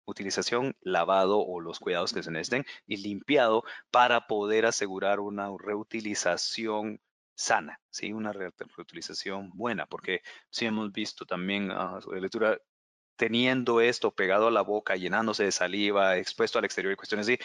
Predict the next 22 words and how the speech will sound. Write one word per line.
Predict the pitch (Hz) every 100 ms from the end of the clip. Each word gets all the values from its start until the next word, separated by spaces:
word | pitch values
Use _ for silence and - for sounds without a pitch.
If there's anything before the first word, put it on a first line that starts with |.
| -
si | -
tú | 101 135
lo | 143
dejas | 120 127 135
ahí, | 101 107
pues | - 101
vas | - 101
a |
tener | - 92 90 101
el |
crecimiento | - 101 - 85 82 - _ _
de | - 107
los | 101 147
bichos. | 190 101
Igual | 90 95 104
como | - 110 98 - - -
si | -
tú | 113 113
tienes | 110 104
una | 107 110 104
t-shirt | 107 - 104
sudada | - 151 143 117 123